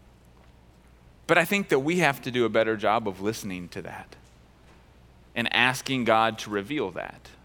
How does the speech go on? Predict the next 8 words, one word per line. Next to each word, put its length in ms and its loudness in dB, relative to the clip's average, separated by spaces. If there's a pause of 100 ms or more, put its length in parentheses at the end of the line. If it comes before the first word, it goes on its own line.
(680)
It 120 2
is 140 2
not 320 2
for 140 -2
a 60 4
lack 340 4
of 80 -6
opportunity. 680 -4